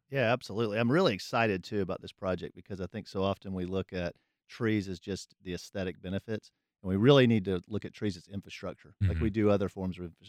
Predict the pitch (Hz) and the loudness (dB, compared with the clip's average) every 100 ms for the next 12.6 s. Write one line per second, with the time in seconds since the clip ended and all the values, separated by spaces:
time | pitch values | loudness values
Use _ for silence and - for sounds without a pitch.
0 | - 98 95 92 - 87 - 131 113 95 | -12 -10 -8 -10 -10 -12 -2 0 0 0
1 | 131 123 113 - 110 98 - 101 98 101 | -4 0 -2 -2 -8 -10 -12 -6 -4 -6
2 | 101 95 - 92 98 87 92 104 127 131 | -14 -16 -14 -14 -10 -2 -2 -2 -4 -4
3 | - _ _ _ _ - - 165 160 135 | -6 _ _ _ _ -6 4 6 6 4
4 | 120 - 123 117 107 - 98 80 95 95 | -2 2 2 4 2 0 -4 -4 -6 -6
5 | 110 123 147 123 104 101 107 151 120 87 | 0 4 6 6 4 2 2 2 2 0
6 | 73 _ 120 120 - 120 104 98 104 104 | -6 _ -4 -4 -4 -8 -6 0 2 2
7 | 90 92 92 101 117 127 92 87 85 104 | 0 -4 -2 0 0 -2 -2 -2 -2 -8
8 | 95 - - 107 - 107 101 95 90 101 | -10 -12 -6 -6 -4 -4 -4 -6 -10 -8
9 | 104 - 107 107 107 110 - 123 131 120 | -8 -2 0 2 0 -2 -2 0 0 0
10 | 92 78 - 113 92 90 85 87 87 85 | -4 -12 -12 -8 -6 -6 -6 -6 -6 -8
11 | _ _ _ _ 113 131 131 120 127 120 | _ _ _ _ 6 10 10 10 8 6
12 | 101 120 139 135 107 | 2 4 6 8 6